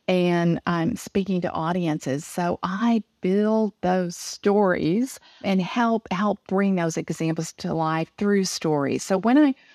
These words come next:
when I work with organizations, and you hit on it, Shane, in your research, there is not always an understanding that one of the fastest paths to reaching the culture that you want to have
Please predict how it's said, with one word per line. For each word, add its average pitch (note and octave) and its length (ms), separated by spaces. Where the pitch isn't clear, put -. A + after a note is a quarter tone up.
when A#3+ 100
I A3+ 60
work G3+ 380
with - 180
organizations, E3 1080
and F#3+ 220
you B3+ 140
hit A3 260
on F3 180
it, - 160
Shane, E3 420
in F#3+ 200
your E3+ 160
research, E3+ 680
there B3+ 320
is F3+ 220
not F#3 480
always E3+ 560
an - 180
understanding E3+ 1040
that E3 640
one E3+ 380
of G#3+ 140
the D3 80
fastest - 720
paths E3+ 580
to - 160
reaching E3+ 480
the D3+ 120
culture D#3 680
that D3+ 320
you D3+ 100
want E3 240
to G3+ 60
have D#3+ 540